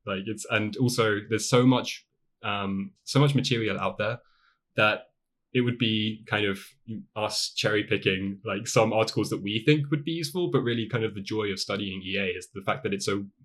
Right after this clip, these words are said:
wide and, you know, you can kind of navigate that for yourself. So instead I just say, "Here's, if it's a blog post that doesn't have a transcript," I think, um, eighty thousand Hours does have a transcript, but here's, like, a service you can use to tr-, get a transcript,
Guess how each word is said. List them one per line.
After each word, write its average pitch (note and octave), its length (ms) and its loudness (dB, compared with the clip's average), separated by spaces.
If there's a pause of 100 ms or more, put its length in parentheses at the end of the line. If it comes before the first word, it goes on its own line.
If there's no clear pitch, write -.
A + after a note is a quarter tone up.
wide A#2+ 380 4
and, G2 260 -8 (160)
you G#2+ 100 -6
know, G2 80 -2
you G2 240 -6
can F#2+ 240 -6 (460)
kind G#2 100 2
of G2 100 0
navigate G2+ 400 0
that G#2+ 160 -4
for - 60 -8
yourself. G#2 480 -2 (300)
So A#2 180 0
instead A2 380 2
I F#2+ 100 2
just - 420 -6
say, F#2 380 -2 (380)
"Here's, B2 520 4 (100)
if A#2+ 180 -2
it's A#2 140 0
a A#2+ 60 4
blog D3 260 4
post C#3+ 240 8
that G#2+ 120 -2
doesn't A#2+ 220 0
have G#2+ 120 -2
a G2 40 -2
transcript," B2 640 -2
I A2+ 40 -4
think, A2+ 260 -4 (200)
um, F#2+ 460 -4
eighty G2+ 180 -6
thousand G2 280 -4
Hours F2 200 -8
does F2+ 180 -6
have F#2 100 -10
a F2+ 40 -12
transcript, - 460 -10 (160)
but G2+ 140 0
here's, A2 240 2
like, G#2 160 0
a G#2 100 4
service A#2 420 4
you A2 100 -2
can B2 140 0
use D3 340 2
to G#2+ 100 -8
tr-, A#2+ 260 -6 (200)
get A2 160 6
a A2+ 60 6
transcript, G#2 500 0